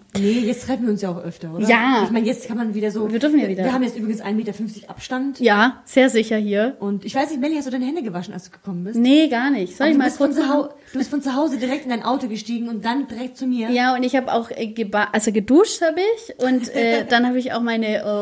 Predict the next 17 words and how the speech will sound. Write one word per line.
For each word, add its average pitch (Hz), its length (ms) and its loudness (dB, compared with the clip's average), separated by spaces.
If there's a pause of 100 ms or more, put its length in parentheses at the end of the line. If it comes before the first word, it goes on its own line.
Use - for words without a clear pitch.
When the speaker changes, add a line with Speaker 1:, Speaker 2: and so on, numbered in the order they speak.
(120)
Speaker 2:
Ohrringe 339 500 6
und 294 140 4
so 294 140 2
hab 285 120 2
ich 285 100 0
dann 277 160 0
gewaschen 254 380 0
danach 240 260 0
und 220 100 -6
danach 214 240 -2
hab 226 100 -4
ich 220 220 -8
auf 208 140 -2
jeden 277 220 4
Fall 269 160 2
hundert 254 240 4
Prozent 220 400 -2